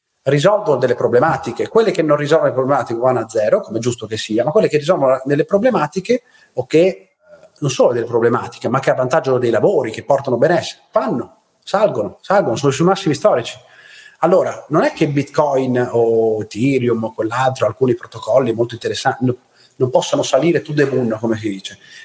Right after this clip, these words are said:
ma se nel momento in cui vanno a risolvere veramente delle problematiche assurde, te, hai voglia che salgono come se non ci fossero domani, però io per ora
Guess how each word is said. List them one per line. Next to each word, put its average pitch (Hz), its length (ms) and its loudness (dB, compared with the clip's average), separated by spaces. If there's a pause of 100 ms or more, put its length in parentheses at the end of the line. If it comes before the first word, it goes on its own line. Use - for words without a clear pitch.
(160)
ma 214 320 0
se - 180 0
nel 208 140 4
momento 254 380 2
in 190 60 0
cui 180 300 2
vanno 196 320 2
a 147 60 4
risolvere 151 520 2
veramente 147 420 0
delle 120 160 -4
problematiche 147 640 0
assurde, 170 540 2
te, 123 140 -4 (500)
hai 131 160 -6
voglia 208 320 2
che 139 120 -4
salgono 135 460 0
come 127 200 0
se 120 80 -6
non 123 80 0
ci 117 120 -10
fossero 123 320 -2
domani, 120 240 0
però 240 140 -2
io 220 140 0
per 151 100 2
ora 202 340 0